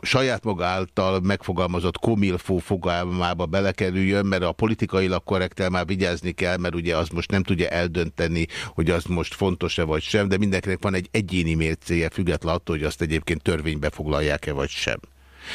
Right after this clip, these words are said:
Tehát, hogy ez az egész hihetetlenül gazdag, és még mielőtt hazai vizekre eveznék, mert azt nem hagyom ki, megint kedves lesz a szívének annyiban, hogy lesz, lesz gondja,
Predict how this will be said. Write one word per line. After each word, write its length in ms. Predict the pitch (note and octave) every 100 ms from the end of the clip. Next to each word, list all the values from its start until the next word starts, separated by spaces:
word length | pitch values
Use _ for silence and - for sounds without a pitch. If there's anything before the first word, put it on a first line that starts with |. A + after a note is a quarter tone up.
| -
Tehát, 160 | - D#2+
hogy 100 | G2
ez 100 | G2
az 160 | F#2+ -
egész 420 | B2 A2 G#2 -
hihetetlenül 1300 | F3 C3+ - E2+ - D2+ - E2 D#2 C#2+ C#2+ C2+ - - - - - - -
gazdag, 520 | F2+ A#2 A#2 G2+ G2+ F#2
és 220 | F2+ - - -
még 220 | A2+ A#2
mielőtt 240 | A2 F#2+
hazai 340 | - A#2 G#2+ E2
vizekre 720 | F2+ F2+ E2+ - F2+ F2 E2+ - - -
eveznék, 840 | A2 G#2 F2+ D2+ F2 E2+ F2 - - - -
mert 160 | D#2+
azt 160 | E2+ -
nem 180 | G#2+ G2+
hagyom 500 | F2+ D#2+ E2 D#2 D#2+
ki, 380 | - G2 G2 - _ _ - - - _ _ _ - - - - -
megint 340 | D#3+ F3+ D#3+ C3
kedves 400 | C3+ A#2 A#2+ -
lesz 160 | A#2+
a 60 | A#2
szívének 460 | - B2 A#2 A2 -
annyiban, 420 | B2+ B2 A#2 A#2
hogy 120 | A2
lesz, 340 | C3+ B2+ - -
lesz 260 | C3 A#2+ F2+
gondja, 580 | F#2+ G2+ F2 F#2 F2